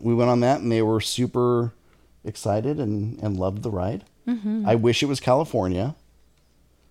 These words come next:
Speaker 2: It will be soon.
Speaker 1: It's, Soarin' over California is better and, uh, dominates Soarin' over the world. If you have any comments about that, at me. Come at me. All right, where are we at?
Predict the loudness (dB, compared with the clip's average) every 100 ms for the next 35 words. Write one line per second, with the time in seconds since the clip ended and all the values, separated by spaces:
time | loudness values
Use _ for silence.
0 | _ -12 -8 -2 -2 -2 -2 -2 -2 -2
1 | -2 -4 0 2 2 0 2 0 0 -2
2 | 0 -2 -2 -2 0 -2 -4 -4 0 0
3 | -2 -12 -20 _ -20 -20 -20 -20 -20 -8
4 | -2 0 0 -2 4 6 6 4 2 0
5 | -4 -6 -6 0 2 2 0 0 0 0
6 | -2 -8 -14 -14 -6 -2 0 0 0 0
7 | -2 0 -2 -2 -2 0 -2 -2 -4 -2
8 | -4 -6 _ _ -18 -14 -4 -4 -2 -6
9 | -6 -14 -16 -20 -20 -18 -16 -14 -14 -8
10 | -4 -2 -2 -4 -6 -8 -20 -20 -20 -20
11 | -20 -20 -20 -20 -20 -20 -20 -20 -20 -20
12 | -20 -20 -20 -20 -4 10 10 10 8 6
13 | 8 6 0